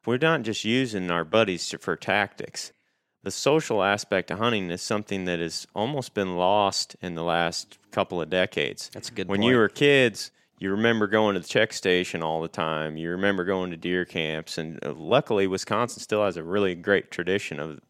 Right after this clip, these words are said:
Speaker 1: of doing that. But lots of other places, that's sort of becoming lost. Like Eric said, especially with whitetail hunting, it is becoming this very isolated sport. And you don't have to do that. I mean, you can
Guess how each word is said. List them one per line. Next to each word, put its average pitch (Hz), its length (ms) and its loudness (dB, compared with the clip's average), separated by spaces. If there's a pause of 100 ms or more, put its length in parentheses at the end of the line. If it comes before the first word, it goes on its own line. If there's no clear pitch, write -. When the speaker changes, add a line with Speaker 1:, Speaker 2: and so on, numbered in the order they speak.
Speaker 1:
of - 160 -10
doing 104 300 4
that. 80 260 -6 (360)
But 101 100 0
lots 98 280 4
of 104 140 -4
other 107 180 6
places, 98 760 0 (320)
that's 95 240 2
sort 113 260 4
of 101 80 2
becoming 101 400 0
lost. 101 380 2
Like 90 180 0
Eric 104 300 4
said, 110 500 4
especially 104 680 0
with 87 200 -2
whitetail 92 420 2
hunting, 85 260 -6 (320)
it 101 80 2
is 92 120 2
becoming 90 480 -2
this 80 220 -6
very 107 500 2
isolated 98 880 2 (420)
sport. 127 680 2 (360)
And 98 520 2
you 98 480 -2
don't 127 240 2
have 120 300 -2
to 90 240 0
do 165 200 2
that. 64 400 -2
I - 60 -12
mean, 101 160 0
you 127 100 0
can - 260 -6